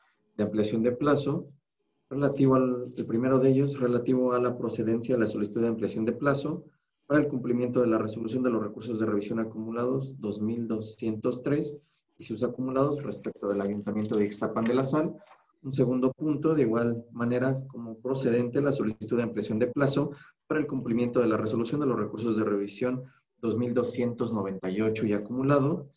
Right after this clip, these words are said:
también del Ayuntamiento de Ixtapan de la Sal. Y un tercer punto relativo a la procedencia de la solicitud de ampliación de plazo para el cumplimiento de la resolución del recurso de revisión dos mil novecientos diez, de igual manera del Ayuntamiento de Ixtapan de la Sal.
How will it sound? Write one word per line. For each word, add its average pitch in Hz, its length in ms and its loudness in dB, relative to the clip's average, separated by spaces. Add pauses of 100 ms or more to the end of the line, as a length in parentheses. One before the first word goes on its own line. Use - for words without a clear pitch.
(340)
también 113 340 2
del 117 160 4
Ayuntamiento 101 640 0
de 107 80 0
Ixtapan 110 400 -2
de 123 80 2
la 139 80 4
Sal. 156 340 2 (380)
Y 127 80 -6
un 135 160 -2
tercer 127 380 2
punto 139 400 -2
relativo 123 720 -2 (920)
a 123 60 -2
la 113 140 2
procedencia 120 560 2
de 135 60 6
la 113 80 2
solicitud 107 320 0
de 120 80 2
ampliación 107 340 -2
de 117 80 4
plazo 131 380 0
para 135 120 0
el 110 80 -2
cumplimiento 107 580 -2
de 107 80 2
la 101 100 0
resolución 101 480 -4
del 117 100 0
recurso 107 380 -2
de 107 80 2
revisión 110 500 0 (360)
dos 110 220 0
mil 123 160 0
novecientos 113 720 0
diez, 135 400 2 (340)
de 107 60 -2
igual 110 240 0
manera 113 320 0
del 107 160 0
Ayuntamiento 98 580 -4
de 95 100 -2
Ixtapan 90 500 -6
de 80 80 -4
la 85 80 -8
Sal. - 240 -18